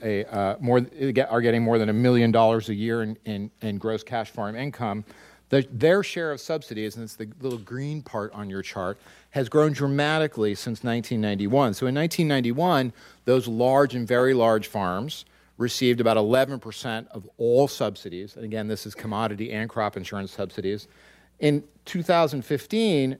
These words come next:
they received about thirty-four percent of all subsidies. So not only are the largest and most successful farm businesses who by any measure are wealthy receiving most of the subsidies, their share of the subsidies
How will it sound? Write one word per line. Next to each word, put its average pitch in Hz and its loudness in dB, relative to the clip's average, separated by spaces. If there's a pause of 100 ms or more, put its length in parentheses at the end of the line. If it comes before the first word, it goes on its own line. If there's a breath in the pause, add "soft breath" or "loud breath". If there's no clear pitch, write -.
they 135 6
received 131 2
about 117 4
thirty-four 123 4
percent 92 -8 (200)
of 98 -6
all 101 -2
subsidies. 98 -8
So 120 2 (340 loud breath)
not 156 0
only 170 2
are 135 4
the 123 0
largest 120 2
and 120 -4
most 110 -2
successful 143 -2
farm 123 4
businesses 107 0 (360 soft breath)
who 120 -4
by 110 0
any 127 0
measure 113 4
are 107 0
wealthy 113 2 (140)
receiving 117 -10
most 123 -2
of 120 -8
the 110 -10
subsidies, 110 -2 (460 soft breath)
their 147 4
share 196 4
of 147 2
the 127 0
subsidies 107 0